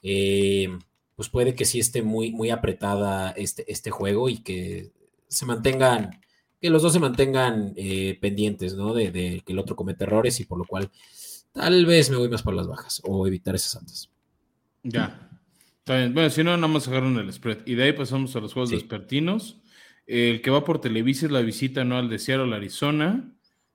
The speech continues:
Speaker 2: que aquí creo que está una línea muy, muy práctica. Seattle Money Line, más ciento diez. Está favorito Arizona. No, la vi cambiando entre uno y medio y dos puntos. O sea, estaba entre uno punto cinco y dos. Yo creo que Seattle es mucho mejor equipo. La defensiva lo está haciendo muy bien.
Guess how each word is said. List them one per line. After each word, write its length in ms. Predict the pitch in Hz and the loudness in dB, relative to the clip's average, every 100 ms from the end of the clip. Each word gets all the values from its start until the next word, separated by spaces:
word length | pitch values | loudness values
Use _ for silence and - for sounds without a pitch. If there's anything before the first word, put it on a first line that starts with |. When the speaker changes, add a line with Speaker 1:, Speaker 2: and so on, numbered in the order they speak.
| _ _ - | _ _ 0
Speaker 2:
que 280 | 151 175 175 | 4 4 2
aquí 260 | - 147 | 0 0
creo 220 | 139 151 135 | 2 0 0
que 80 | |
está 440 | 117 - 127 127 123 | -6 -2 0 0 0
una 200 | 127 123 | 0 0
línea 280 | 117 123 120 | 0 0 0
muy, 540 | 120 123 117 110 110 - | 0 0 0 -2 -6 -6
muy 240 | 120 120 | -2 -2
práctica. 640 | 120 127 127 139 160 165 - | -2 -6 -6 -8 -4 -6 -8
Seattle 380 | - 143 143 | 0 2 2
Money 240 | 135 139 123 | 2 2 2
Line, 400 | 127 143 190 190 _ _ _ _ | 0 0 -2 -6 _ _ _ _
más 600 | 107 113 107 104 104 - | -6 -4 -2 -4 -6 -8
ciento 360 | - 131 127 120 | -2 0 2 0
diez. 440 | 113 127 180 - | 0 0 0 -4
Está 300 | - 113 - | -8 -4 -4
favorito 400 | 151 165 139 139 | 0 2 2 0
Arizona. 500 | 147 120 139 147 147 | -6 -4 -4 -2 -2
No, 320 | 143 143 143 _ _ _ _ _ | -2 -4 -6 _ _ _ _ _
la 140 | 135 | 6
vi 120 | 156 | 6
cambiando 380 | 185 175 160 160 | 6 2 2 2
entre 220 | 160 135 | 0 0
uno 160 | 147 156 | 0 0
y 60 | |
medio 260 | 143 143 143 | 0 0 0
y 40 | |
dos 120 | 131 131 | 0 -2
puntos. 400 | 135 131 185 127 | -4 -6 -8 -10
O 40 | |
sea, 120 | 117 | -16
estaba 300 | 107 123 120 | -12 -8 -6
entre 200 | 120 120 | -6 -4
uno 160 | 123 120 | -4 -4
punto 220 | 120 113 | -8 -8
cinco 260 | 123 120 107 | -10 -8 -4
y 20 | |
dos. 380 | 131 226 - _ _ _ - - _ | -4 -4 -8 _ _ _ -18 -18 _
Yo 280 | - 135 165 | -8 4 6
creo 140 | 170 160 | 6 0
que 120 | 143 | 2
Seattle 300 | 151 147 143 | 4 4 4
es 80 | 139 | 0
mucho 200 | 135 127 | -2 -6
mejor 280 | 110 127 | -6 -6
equipo. 480 | 123 131 139 170 175 | -6 -6 -4 -2 -2
La 100 | 139 | -2
defensiva 480 | 117 117 117 147 147 | -2 -4 -8 -4 -4
lo 80 | 127 | -4
está 160 | - | -8
haciendo 300 | 131 - 143 | -14 -10 -8
muy 180 | 131 131 | -4 -4
bien. 440 | 123 139 233 330 | -2 -2 -2 -6